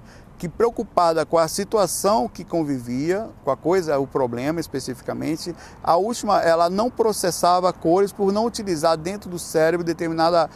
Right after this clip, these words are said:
a parte que faz esse processamento. Eu não sei exatamente, pelo menos aquela loucura do que o cara falou lá, no nível neurológico e tal.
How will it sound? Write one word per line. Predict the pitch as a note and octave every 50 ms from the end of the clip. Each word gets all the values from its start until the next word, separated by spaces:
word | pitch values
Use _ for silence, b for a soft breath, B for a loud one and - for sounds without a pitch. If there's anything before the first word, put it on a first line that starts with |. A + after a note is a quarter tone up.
| B B B
a | - D#3 D#3
parte | - - - F#3 G#3 A3 G#3 F#3+ - - G3
que | - F#3
faz | - F#3+ F#3+ F#3
esse | F3 - -
processamento. | - F3 E3+ - F#3 E3 - F3 D#3+ D#3 D#3 G3
Eu | G3
não | G#3+ A3
sei | G3 - G3 F#3
exatamente, | F#3 E3+ F3 F3+ F3 D#3+ D3+ - -
pelo | F3+ F3
menos | F#3 F#3 F#3+
aquela | F#3 - - F3+ F#3
loucura | F3 F3+ F3 - - F3+ F3 F3
do | E3+ F3
que | E3+
o | D#3+
cara | E3+ E3 E3
falou | D#3+ - F3 E3 D3
lá, | D3
no | D#3
nível | E3 E3+ E3+ E3+
neurológico | D#3+ D#3+ D#3+ D#3+ C#3+ C3 A#2+ A#2 A#2 B2+ D3 D#3+ C#3+ C3+ - -
e |
tal. | - B2+ C3+